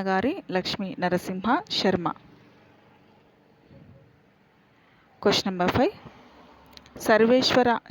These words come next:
శతక రచయిత ఎవరు? Answer is option టూ, యాదవాకుల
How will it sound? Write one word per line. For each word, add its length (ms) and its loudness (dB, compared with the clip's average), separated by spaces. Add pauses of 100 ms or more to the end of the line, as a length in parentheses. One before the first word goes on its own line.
శతక 320 -2 (240)
రచయిత 380 -4 (240)
ఎవరు? 240 0 (3000)
Answer 320 -2
is 180 -4
option 280 -2 (280)
టూ, 100 2 (1200)
యాదవాకుల 680 0